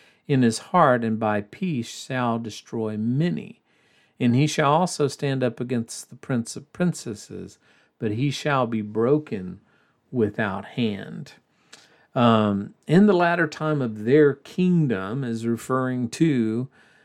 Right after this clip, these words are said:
the rules of these four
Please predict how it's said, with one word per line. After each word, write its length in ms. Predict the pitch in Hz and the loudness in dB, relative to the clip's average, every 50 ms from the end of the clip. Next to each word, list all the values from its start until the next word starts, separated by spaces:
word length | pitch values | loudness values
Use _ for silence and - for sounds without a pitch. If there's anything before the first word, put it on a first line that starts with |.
| _ _ | _ _
the 200 | - 135 123 117 | -2 2 4 6
rules 680 | 113 120 135 151 165 156 131 113 113 110 113 117 113 - | 8 10 10 10 10 10 10 8 6 4 2 0 -2 -2
of 220 | 117 113 110 110 | -2 -2 -2 -2
these 580 | 113 117 110 110 110 107 107 107 101 101 - - _ _ _ _ _ _ | 0 2 2 2 2 0 -2 -4 -6 -8 -10 -14 _ _ _ _ _ _
four 600 | - - 143 135 123 120 113 110 110 110 107 | 0 2 4 4 4 6 4 4 4 2 -2